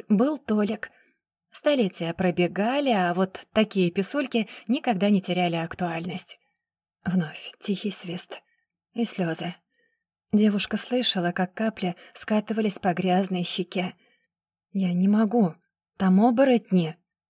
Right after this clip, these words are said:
чуть громче сказала она, тут же улавливая, что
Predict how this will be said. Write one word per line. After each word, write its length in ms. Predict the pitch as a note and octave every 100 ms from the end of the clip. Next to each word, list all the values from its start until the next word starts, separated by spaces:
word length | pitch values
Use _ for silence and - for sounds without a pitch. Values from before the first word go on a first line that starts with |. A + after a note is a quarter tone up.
| _
чуть 220 | - A3 F#3
громче 360 | G#3+ F3+ -
сказала 540 | - G#3 F#3+ F3+ E3+ E3+
она, 320 | F3 F3+ F#3+ - -
тут 160 | C4+
же 100 | G#3
улавливая, 540 | F#3+ F#3 A3 F#3+ F3 F3
что 400 | - F3 E3+